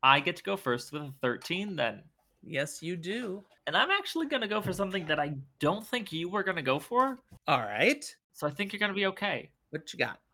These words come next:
Speaker 1: I wanna talk about Aviendha here.
Speaker 2: Yeah, I didn't have that as either one of my options, so go for it.
Speaker 1: Because she comes out of Ruidian, and she just has this hatred for Rand, and he ascribes it to she's seen things.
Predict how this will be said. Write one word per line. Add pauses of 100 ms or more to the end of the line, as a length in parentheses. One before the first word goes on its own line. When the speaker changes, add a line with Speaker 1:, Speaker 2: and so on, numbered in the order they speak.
(120)
Speaker 1:
I
wanna
talk
about
Aviendha
here. (480)
Speaker 2:
Yeah, (100)
I
didn't
have
that
as
either
one
of
my
options,
so
go
for
it. (540)
Speaker 1:
Because
she
comes
out
of
Ruidian, (480)
and
she
just
has (100)
this
hatred
for
Rand,
and
he
ascribes
it (320)
to
she's
seen
things.